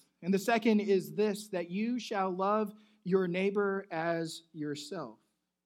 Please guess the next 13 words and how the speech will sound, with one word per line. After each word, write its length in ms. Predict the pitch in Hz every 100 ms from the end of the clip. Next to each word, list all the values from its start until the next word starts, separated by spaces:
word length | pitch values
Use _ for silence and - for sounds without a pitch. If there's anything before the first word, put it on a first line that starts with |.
| _ _ _ _ _ _ _ _ -
There 100 | 165
is 380 | 175 190 180 175
no 340 | 175 180 170
greater 500 | 135 151 160 165 165
commandment 920 | 165 143 151 151 143 135 135 - - _ _ _ _ _
than 380 | 127 135 123 120
these.'" 320 | 117 147 107 98 _ _ _ - - _ _ _ _ _ _ _ _ _ _ _ _ _ _ _ _ _ _ _ _ _ _ _ _ _
The 60 | -
scribes 320 | - 220 196
just 200 | 151 185
asked 240 | 190 190 -
for 100 | 190
one. 400 | 220 202 117